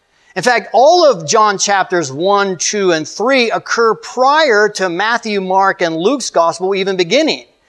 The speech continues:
Oh, they talk about his baptism, and then they just jump ahead and talk about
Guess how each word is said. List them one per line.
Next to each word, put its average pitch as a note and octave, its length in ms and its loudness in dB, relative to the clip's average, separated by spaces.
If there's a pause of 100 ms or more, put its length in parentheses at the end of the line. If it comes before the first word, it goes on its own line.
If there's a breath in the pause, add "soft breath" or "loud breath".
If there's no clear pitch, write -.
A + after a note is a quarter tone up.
(120)
Oh, D3+ 120 -2
they D3 120 -2
talk F3+ 240 0
about D3+ 220 0
his B2 100 -10
baptism, E3+ 640 -2 (260 loud breath)
and E3+ 100 -2
then D4+ 140 2
they C4+ 140 2
just D3+ 320 -2
jump G3+ 240 0
ahead D#3+ 580 0
and D#3+ 100 -2
talk D#3 260 -2
about D#3 340 -2